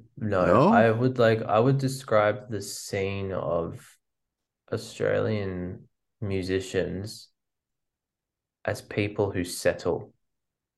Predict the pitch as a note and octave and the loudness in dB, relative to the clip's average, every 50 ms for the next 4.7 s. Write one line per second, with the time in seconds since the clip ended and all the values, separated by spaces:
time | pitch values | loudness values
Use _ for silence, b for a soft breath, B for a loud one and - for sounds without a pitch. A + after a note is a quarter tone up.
0 | _ _ _ _ _ _ F#2+ F#2 E2 G2 A2 - - - _ _ _ _ _ _ | _ _ _ _ _ _ -2 0 0 -2 -4 -8 -16 -20 _ _ _ _ _ _
1 | - - _ _ _ _ - G#2 G#2 - A2 G#2+ G#2 G2+ G2 - - - F#2 - | -20 -20 _ _ _ _ -6 -6 -2 0 2 4 4 4 2 0 0 -2 -2 -2
2 | - - - F2+ - - - _ _ _ _ - G2+ G2+ G#2 G#2 - - - A2+ | -2 -6 -6 -6 -6 -10 -18 _ _ _ _ 2 4 4 2 0 -4 -6 0 2
3 | G2+ G2 F#2 F#2 F#2 F2+ F2+ F2+ F2+ - - - - F#2+ E2 E2+ E2+ E2+ E2+ F2+ | 2 2 2 0 -2 0 0 -2 -2 -4 -12 -2 0 0 0 0 -2 -2 -4 -6
4 | F2+ - - G2 F#2 F2 F2+ F#2 F#2 G2 G#2+ - G#2 F#2+ | -6 -4 -2 -2 0 0 -2 -4 -6 -8 -6 -4 -4 -4